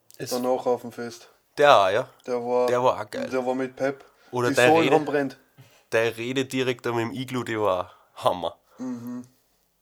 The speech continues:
Speaker 1: Die war wirklich
Speaker 2: Ja,
Speaker 1: der Hammer.
Speaker 2: viele Leute wissen das nicht, die was jetzt unseren Podcast hören, dass da eine Geschichte vorgeht, aber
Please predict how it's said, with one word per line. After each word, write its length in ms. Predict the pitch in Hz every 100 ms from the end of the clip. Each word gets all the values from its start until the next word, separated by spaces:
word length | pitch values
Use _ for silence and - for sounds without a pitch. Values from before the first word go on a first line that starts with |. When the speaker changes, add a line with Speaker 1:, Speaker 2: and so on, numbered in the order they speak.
| _ _ _ _ _ _ -
Speaker 1:
Die 60 | 101
war 80 | 95
wirklich 200 | - 117
Speaker 2:
Ja, 60 |
Speaker 1:
der 80 | 123
Hammer. 260 | 135 139 -
Speaker 2:
viele 260 | - 143
Leute 320 | 127 131 131
wissen 320 | 127 135 147 131
das 140 | 120
nicht, 200 | 120 117
die 80 | 117
was 140 | 117
jetzt 160 | 120 120
unseren 260 | 117 120
Podcast 480 | 117 117 - 120 -
hören, 180 | 123 113
dass 220 | 113 110 -
da 160 | 117
eine 100 | 113
Geschichte 400 | - 117 110 123
vorgeht, 320 | 120 117 117
aber 280 | 113 113 113